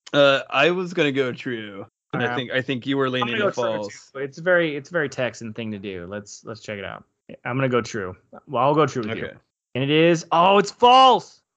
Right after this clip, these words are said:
Speaker 1: Oh my God.
Speaker 2: Oh, and then, yeah, the writer. But it totally sounds like something humans would do for puppies. No animals
Speaker 1: It
Speaker 2: on Earth.
Speaker 1: does.
Speaker 2: Hey,
Speaker 1: It does.
Speaker 2: er, disclaimer, no Texans or animals were hurt in the making of this allegedly podcast.
Speaker 1: That's nice.
Speaker 2: Yeah.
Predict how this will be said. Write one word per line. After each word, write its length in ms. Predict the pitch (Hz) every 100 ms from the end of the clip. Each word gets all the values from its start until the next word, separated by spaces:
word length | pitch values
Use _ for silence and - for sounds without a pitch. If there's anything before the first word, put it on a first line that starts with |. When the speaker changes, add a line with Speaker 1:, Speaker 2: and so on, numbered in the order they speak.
| -
Speaker 1:
Oh 200 | 135 135
my 140 | 117 117
God. 300 | 117 120 123 _ _ _ -
Speaker 2:
Oh, 220 | 185 180 156
and 120 | 156
then, 220 | 151 147
yeah, 160 | 139 135
the 80 |
writer. 300 | 131 127 127 123
But 120 | 156
it 80 | 151
totally 320 | 185 202 208
sounds 260 | 208 202 190
like 100 | 175
something 260 | 196 180
humans 320 | 165 180 180 160
would 120 | 160
do 180 | 156 147
for 140 | 156
puppies. 580 | 143 117 110 95 90 - _ _
No 180 | 147 170
animals 400 | 170 165 160 151
Speaker 1:
It 60 | 165
Speaker 2:
on 60 |
Earth. 40 | 156
Speaker 1:
does. 600 | 165 143 117 117 117 _ _ -
Speaker 2:
Hey, 140 | 160 143
Speaker 1:
It 20 |
does. 180 | 117 113 170
Speaker 2:
er, 120 | 175 _ _ _ _
disclaimer, 840 | 165 - 185 185 180 180 175 175 _ _ _ _ 160
no 180 | 185
Texans 560 | 196 208 214 - 208 175
or 100 | 180
animals 460 | 180 175 165 151 143
were 100 | 135
hurt 300 | 160 170 -
in 80 |
the 60 | 135
making 400 | 131 131 135 131
of 100 | 110
this 140 | 117 123
allegedly 480 | 110 104 104 107
podcast. 560 | 107 - - - - - _ _ _
Speaker 1:
That's 200 | 139 -
nice. 140 | - - _ -
Speaker 2:
Yeah. 260 | 165 85